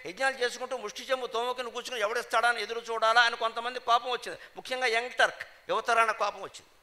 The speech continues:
పాత తరం వాళ్ళు ఏమయ్యారు? "అదేమిట్రా మనకి ప్ర-, వేదం చెప్పిన విధిరా అది, అలా ఉండమన్నారు, ఎవరిని అడగద్దన్నారు, చేయి చాపొద్దన్నారు, ఏమొస్తే అదే వస్తుందమ్మా"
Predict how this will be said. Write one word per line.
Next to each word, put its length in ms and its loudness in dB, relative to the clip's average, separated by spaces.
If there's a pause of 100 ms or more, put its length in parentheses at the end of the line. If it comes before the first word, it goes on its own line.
(880)
పాత 240 0
తరం 220 0
వాళ్ళు 200 2
ఏమయ్యారు? 340 -2
"అదేమిట్రా 460 -8
మనకి 240 -12
ప్ర-, 180 -12 (280)
వేదం 240 -12
చెప్పిన 340 -14
విధిరా 340 -8
అది, 220 -8
అలా 180 -8
ఉండమన్నారు, 580 -10 (220)
ఎవరిని 240 -10
అడగద్దన్నారు, 640 -8
చేయి 320 -14
చాపొద్దన్నారు, 500 -6 (200)
ఏమొస్తే 380 -4
అదే 180 0
వస్తుందమ్మా" 600 -4